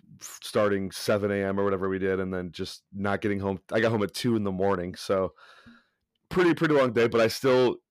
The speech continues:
couldn't rest. Uh, I started re-ranking all of the players on the plane ride home last night. Finished that up this morning. Um, put a lot of thought into it. We took in, in total, six practices. Got a pretty good look at some of these guys, and there were some big-time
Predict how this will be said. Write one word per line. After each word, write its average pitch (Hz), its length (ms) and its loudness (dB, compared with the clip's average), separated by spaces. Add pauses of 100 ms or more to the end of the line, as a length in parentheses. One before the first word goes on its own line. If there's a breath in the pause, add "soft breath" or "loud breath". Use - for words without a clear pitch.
(120)
couldn't 123 360 -2
rest. 110 600 0
Uh, 98 180 2
I 92 80 0
started 113 420 2
re-ranking 107 920 0 (360 soft breath)
all 107 180 4
of 101 80 0
the 104 60 0
players 104 380 2
on 98 160 -2
the 92 80 -4
plane 104 320 0
ride 95 220 0
home 98 360 -2
last 92 340 -4
night. 117 380 -2 (260)
Finished 107 340 -2
that 104 160 4
up 104 160 0
this - 180 -10
morning. 127 440 0 (760 loud breath)
Um, 92 540 0 (260)
put 160 140 2
a - 20 4
lot 143 140 4
of 123 80 0
thought 117 180 4
into 117 160 4
it. 104 80 4
We 101 120 -2
took 127 240 -4
in, 110 540 2
in 104 200 0
total, 110 280 2
six - 260 -4
practices. 101 800 0 (420 soft breath)
Got 113 160 2
a 156 40 2
pretty 165 180 2
good 139 120 4
look 127 140 0
at 104 100 0
some 117 100 0
of 107 60 0
these 98 140 -2
guys, 98 300 2
and 107 140 -2
there 127 80 4
were 180 80 4
some 202 200 0
big-time 123 760 0